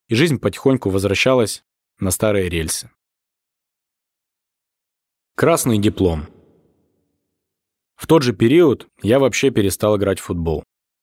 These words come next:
Летом у меня была только работа, а с осени добавился последний курс в колледже. Я заканчивал трехлетнее обучение без единой тройки, что меня полностью устраивало, но не радовало моего куратора Александра Владимировича,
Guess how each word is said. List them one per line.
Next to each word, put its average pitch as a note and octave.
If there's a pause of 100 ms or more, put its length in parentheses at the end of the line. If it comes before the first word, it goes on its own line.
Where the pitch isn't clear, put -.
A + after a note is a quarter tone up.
(240)
Летом B2+
у G#2+
меня G#2
была G2
только G2+
работа, F#2
а G2
с -
осени B2+
добавился F#2+
последний G2+
курс G#2+
в -
колледже. E2 (680)
Я C#3+
заканчивал B2+
трехлетнее A2
обучение A2+
без A2+
единой G#2
тройки, F#2+ (600)
что -
меня C3+
полностью C3
устраивало, D#2+ (360)
но B2
не B2
радовало C#3
моего G#2+
куратора A#2
Александра G#2+
Владимировича, G2